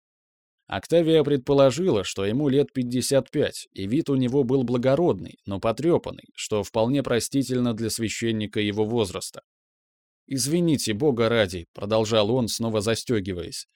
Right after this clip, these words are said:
«Проводник довёл меня почти до самой двери, а я всё равно ухитрился заблудиться. Не мудрено в моём возрасте. Вечно перед глазами туман».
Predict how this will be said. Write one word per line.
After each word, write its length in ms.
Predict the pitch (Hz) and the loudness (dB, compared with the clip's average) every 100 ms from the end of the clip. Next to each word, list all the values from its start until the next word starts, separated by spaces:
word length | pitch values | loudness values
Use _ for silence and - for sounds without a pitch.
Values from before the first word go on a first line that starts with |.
| _ _ _ _ | _ _ _ _
«Проводник 520 | 139 135 147 156 156 | -4 0 0 0 0
довёл 340 | 123 123 156 143 | 2 2 4 4
меня 260 | 135 147 | 4 2
почти 380 | 135 123 - 143 | 0 -2 -2 -2
до 160 | 127 120 | 0 0
самой 320 | - 135 131 | 2 2 0
двери, 460 | 120 143 147 104 - _ - | 0 0 2 0 -6 _ -10
а 100 | 113 | -2
я 180 | 139 139 | 0 0
всё 180 | - 139 | 2 2
равно 340 | 127 143 151 | 2 2 0
ухитрился 600 | 123 127 117 131 120 120 | 2 0 -4 -4 -2 -2
заблудиться. 680 | 107 117 127 104 90 - - _ _ _ _ - | -2 0 0 0 -6 -10 -14 _ _ _ _ -6
Не 120 | 143 | -2
мудрено 480 | 160 151 165 180 151 | 0 2 2 4 2
в 60 | |
моём 300 | 123 120 117 | 4 2 2
возрасте. 560 | 110 120 - - - - _ _ _ | 0 0 -2 -8 -12 -14 _ _ _
Вечно 440 | 123 165 160 143 120 | 0 2 2 0 -2
перед 260 | 131 123 | 0 0
глазами 480 | 123 135 131 113 101 | 4 4 4 0 0
туман». 420 | - 110 87 - | -4 -4 -4 -12